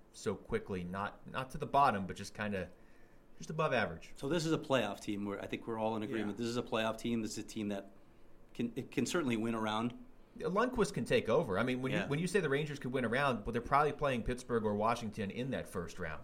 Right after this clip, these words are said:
Speaker 1: So that's not just a little throwaway line of, "Oh, yeah, they
Speaker 2: No.
Speaker 1: could just beat somebody." But they might take out Crosby or Ovechkin. So that's a big deal. But I just don't think they have enough pieces to put it together for four rounds.
Speaker 2: To take out Crosby, Ovechkin, and then Tampa.
Speaker 1: Yeah,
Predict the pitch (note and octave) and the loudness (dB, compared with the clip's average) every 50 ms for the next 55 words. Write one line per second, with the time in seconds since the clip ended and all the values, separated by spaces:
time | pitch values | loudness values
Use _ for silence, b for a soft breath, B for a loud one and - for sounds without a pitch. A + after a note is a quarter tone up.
0 | E2+ - - - A2+ G#2+ G2+ G2+ G2 F#2+ B B B B B B B B - - | -10 -12 -4 0 4 4 6 4 4 0 B B B B B B B B -4 -2
1 | B2 B2+ B2+ - D3+ C#3+ C#3 C#3+ C#3+ C#3+ - D3 C3 - - B2+ A2 G#2 G#2+ B2 | 0 0 0 0 0 2 2 2 2 0 -4 -6 -6 -2 2 4 4 4 4 2
2 | B2 A2 - - - C3 C#3 C3+ A#2 G#2+ G2 G2 F#2+ F#2 F#2 F#2 F#2+ G2 - - | -2 -4 -6 -4 0 2 2 4 4 4 4 2 0 0 0 -2 -2 -2 0 2
3 | A#3+ A#3+ B3 B3+ B3 B3+ B3+ A#3+ F#3 F3 D3+ - - - - - - - A#2+ G#2+ | 4 8 8 8 8 8 4 2 0 -2 -4 -6 -2 -2 -2 -2 0 0 2 2
4 | G#2 G#2 A2+ A#2+ - - C#3+ B2+ D3 D#3+ F3+ F#3 - - F#3+ F3 - E3 D#3 D3+ | 2 2 0 -2 -4 -8 -2 2 4 6 6 4 4 4 2 2 2 2 2 2
5 | - D3 C#3+ C#3+ C#3+ C#3+ C3 B2 A2 G#2 C#3 E3+ E3 - - G2 F2 F2 G2 - | 4 2 2 4 2 2 4 4 4 6 4 4 2 0 -4 -6 -4 -4 -6 -8
6 | B B B B B B B B B B - - - C3 B2 C3+ C3+ C3+ D3 C3 | B B B B B B B B B B -18 -6 -4 2 6 6 6 6 4 2
7 | A#2 A2+ G2 F2+ C3+ D3+ C3 G2+ F2 D#2+ E2 - - - A#2 G#2+ G2+ F#2+ - - | 2 2 2 2 0 2 2 2 2 0 -6 -10 -2 2 4 4 4 2 0 -2
8 | G#2 G#2+ G#2 B2 A#2 - - B2+ A2+ - B2+ A#2+ A#2 - G#2+ G2+ A2 G#2 G#2 G#2 | -2 -2 -2 -2 -4 -2 -2 -2 -2 -2 -2 -2 0 0 0 0 2 2 2 0
9 | G2 - - - A#2 A2 G#2+ - G#2 F#2 - - - G#2+ - - A2+ G#2 G2 - | 0 0 -2 0 0 0 0 -2 -4 -6 -6 -6 -8 -6 -2 0 -2 -2 -2 -4
10 | G#2 F2+ F#2 G2 F#2+ F#2 F2 - - F2+ - - - G#2 G2 F2+ D#2+ E2+ F2+ F#2+ | -6 -2 -2 -2 -2 -2 -4 -6 -8 -10 -12 -10 -6 -4 -4 -4 -4 -4 -4 -4
11 | F#2 E2 - C3 A#2 A#2+ A2 G#2+ G#2 - A#2 A2 G#2+ - - A2 G#2+ G2 G#2 G#2 | -2 0 0 0 2 2 0 0 2 2 2 2 2 0 0 0 0 2 0 0
12 | G#2+ - - A#2 G2+ - F#2+ G2 G2+ G2 F#2 F#2 - - G2+ G2 - - - - | -2 0 -2 -4 -4 -4 -4 -6 -4 -4 -4 -6 -4 -4 -4 -4 -4 -6 -10 -10
13 | - B B B B G#2+ A2 G2+ D#2 | -14 B B B B 0 0 0 0